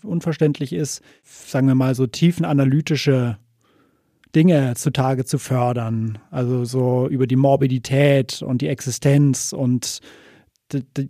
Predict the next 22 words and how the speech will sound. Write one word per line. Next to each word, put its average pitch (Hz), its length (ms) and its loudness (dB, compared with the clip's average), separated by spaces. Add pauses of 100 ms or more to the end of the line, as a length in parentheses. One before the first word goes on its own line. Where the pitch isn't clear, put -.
die 135 80 -4
Seinsweise 139 720 0
des 127 160 -6
Toreros 139 880 4
im 131 720 0 (380)
Zustand 151 560 -2
des - 180 -6
Stierkampfs. 135 720 -2
<laughs> 156 180 -4
Und - 280 -2 (520)
Albert 151 340 0
Serra 180 360 2
hat 160 140 -2
sich 160 140 -4
dem 165 200 0
komplett 190 640 0 (640)
widersetzt 185 680 2
und 202 260 0
gesperrt 185 640 0
und 180 400 0
war 170 240 2
komplett, 180 800 -2